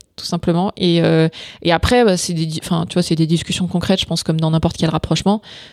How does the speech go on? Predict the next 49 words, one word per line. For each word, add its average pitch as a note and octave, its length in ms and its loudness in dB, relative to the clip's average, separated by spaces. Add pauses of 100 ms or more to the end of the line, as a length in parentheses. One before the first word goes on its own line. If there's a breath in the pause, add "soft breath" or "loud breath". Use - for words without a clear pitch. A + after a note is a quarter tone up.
(120)
sur, F#3 280 2
euh, D#3+ 240 4
bah, D#3 220 2
les, D3+ 180 0
les D#3 120 -4
modalités, D#3 500 2
quoi. E3 200 2
Comment F3 280 2
tu, D#3+ 440 0 (560 loud breath)
euh, E3 160 2
comment F3+ 220 4
tu - 140 -4
vois F3 120 4
la E3 100 4
suite, G#3+ 540 2
quelle F3+ 160 4
est E3+ 40 4
la E3 120 2
stratégie F3+ 480 2
que - 60 -12
tu - 120 -6
vas E3 60 0
mettre D#3+ 220 -2
en E3 40 0
place, G#3 480 2
euh, D#3+ 500 2
comment E3+ 280 -4
tu E3 280 -2
vas D#3+ 120 2
gérer E3 240 2
les D#3 120 -2
équipes, G#3+ 440 0
et - 40 -2
cetera. F3+ 300 -4 (540 loud breath)
Et D#3+ 140 0
donc E3+ 180 2
là, G3+ 100 4
t'as... F3+ 140 0 (200)
Mais, G3+ 200 0
mais G#3+ 100 4
une A3 100 0
fois C#4 140 2
que A#3+ 100 -4
le, G3+ 560 4 (200)
une G3+ 100 -2
fois B3+ 100 2
que A#3+ 80 -2
le G#3+ 80 6
fit G#3 160 -2